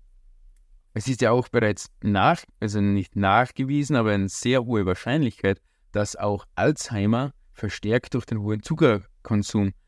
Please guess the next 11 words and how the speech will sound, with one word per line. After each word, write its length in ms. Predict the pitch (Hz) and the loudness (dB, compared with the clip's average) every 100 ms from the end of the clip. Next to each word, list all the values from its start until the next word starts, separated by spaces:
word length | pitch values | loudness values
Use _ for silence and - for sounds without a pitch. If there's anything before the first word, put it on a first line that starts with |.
| _ - | _ -8
ähm, 400 | 104 104 101 98 | -2 0 2 0
ausgelöst 760 | - 113 110 - 104 107 - 101 | 0 0 0 -2 -2 -2 -4 -2
wird 180 | 98 92 | -2 0
in 240 | 98 92 | 0 0
den 320 | 90 87 87 - _ _ - | 0 -2 -2 -6 _ _ -20
späteren 560 | - 113 110 104 98 | -2 -2 0 2 4
Jahren, 440 | 98 95 92 92 87 | 4 6 6 4 0
in 120 | 95 | 0
den 100 | 92 | -2
späteren 420 | - 101 101 95 | -2 -2 0 0
Lebensjahren. 640 | 101 101 98 90 82 82 | 0 0 0 0 0 -2